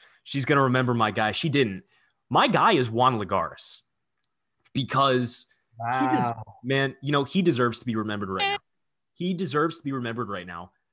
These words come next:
Speaker 1: because of what he did in the winter leagues in the pa-, over the past few weeks
Speaker 2: Yeah.
Speaker 1: leading up to his
Speaker 3: Power hitter Juan Lagares.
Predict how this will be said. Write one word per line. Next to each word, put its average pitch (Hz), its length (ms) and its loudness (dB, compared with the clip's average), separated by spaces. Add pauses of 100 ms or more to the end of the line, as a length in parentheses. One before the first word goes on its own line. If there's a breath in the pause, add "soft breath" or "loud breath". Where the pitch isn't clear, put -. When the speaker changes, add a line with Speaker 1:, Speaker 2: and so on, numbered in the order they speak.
(340)
Speaker 1:
because 135 760 -2 (180)
of 131 180 -6
what 165 200 -2
he 220 160 -4
did 180 300 0
in 156 80 -2
the 131 80 0
winter 165 300 -4
leagues 110 520 -6 (680)
in 156 120 -2
the 147 60 0
pa-, 143 220 -4
over 151 140 2
the 156 60 2
past 156 240 -4
few 175 140 2
weeks - 500 0 (540)
Speaker 2:
Yeah. 113 280 -2
Speaker 1:
leading 185 200 4
up 180 120 2
to 180 100 2
his 175 100 8
Speaker 3:
Power 277 300 6
hitter 226 380 0
Juan 240 320 0
Lagares. 214 840 -2